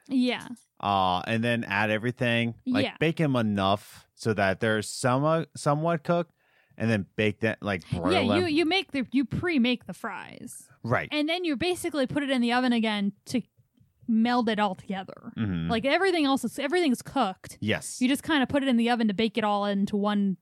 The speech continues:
Speaker 1: cake of fries and
Speaker 2: Yeah.
Speaker 1: cheese.
Speaker 2: And ranch.
Speaker 1: Well, you don't bake the ranch. The ranch goes on top
Speaker 2: You
Speaker 1: when
Speaker 2: were
Speaker 1: you're
Speaker 2: a
Speaker 1: done.
Speaker 2: psychopath with your ranch.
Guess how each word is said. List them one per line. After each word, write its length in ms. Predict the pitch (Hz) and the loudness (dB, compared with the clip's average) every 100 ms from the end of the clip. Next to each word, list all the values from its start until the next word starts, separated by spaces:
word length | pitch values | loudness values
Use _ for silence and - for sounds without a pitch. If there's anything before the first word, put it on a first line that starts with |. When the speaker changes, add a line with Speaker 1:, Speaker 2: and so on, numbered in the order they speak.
| - | -6
Speaker 1:
cake 340 | 220 214 - - - | -8 -8 -12 -14 -8
of 140 | 233 | -8
fries 580 | - 202 202 - 269 - | -6 -6 -4 -2 -2 0
and 120 | 247 | 0
Speaker 2:
Yeah. 240 | 339 294 | 2 2
Speaker 1:
cheese. 500 | 285 233 240 - - - _ - | 2 2 -2 -8 -18 -20 _ -2
Speaker 2:
And 120 | 104 | 0
ranch. 520 | 82 80 80 - - - _ | 2 0 -2 -4 -12 -14 _
Speaker 1:
Well, 140 | 269 277 | -6 -2
you 80 | |
don't 160 | 285 277 | 0 -2
bake 180 | 220 220 | -2 -4
the 100 | 208 | -2
ranch. 280 | 220 247 - | -2 -2 -4
The 80 | |
ranch 240 | 214 262 - | -2 -2 0
goes 160 | 247 | -4
on 140 | 208 190 | -4 -6
top 240 | - 220 | -6 -2
Speaker 2:
You 100 | 135 | 0
Speaker 1:
when 60 | 220 | 2
Speaker 2:
were 60 | 302 | 2
Speaker 1:
you're 60 | |
Speaker 2:
a 40 | 196 | 2
Speaker 1:
done. 80 | - | 0
Speaker 2:
psychopath 960 | - - 143 120 113 101 101 85 - | -2 0 0 0 0 2 2 0 -2
with 140 | 101 | 0
your 160 | 95 90 | 2 2
ranch. 600 | 80 78 73 78 - - | 0 -2 -4 -8 -12 -14